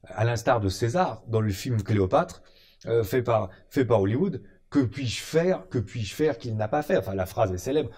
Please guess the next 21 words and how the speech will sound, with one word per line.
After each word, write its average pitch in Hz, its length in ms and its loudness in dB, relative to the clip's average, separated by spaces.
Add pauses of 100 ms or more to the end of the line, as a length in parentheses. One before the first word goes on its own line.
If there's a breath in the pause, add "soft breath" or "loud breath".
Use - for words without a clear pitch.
(160 loud breath)
À 92 100 -4
trente 123 300 -2
ans, 135 80 0
il 101 140 0
avait 95 160 0
conquis 101 280 -6
le 92 120 0
monde, 135 200 -6
et - 60 -2
à 104 60 -4
trente 104 260 -6
ans, 143 140 -4 (160 loud breath)
je 101 100 -4
m'efforce 107 300 0
de 98 80 -4
faire 101 180 -6
en 95 60 -6
sorte 104 200 -4
que - 80 -4
le 107 120 0
monde 127 240 -4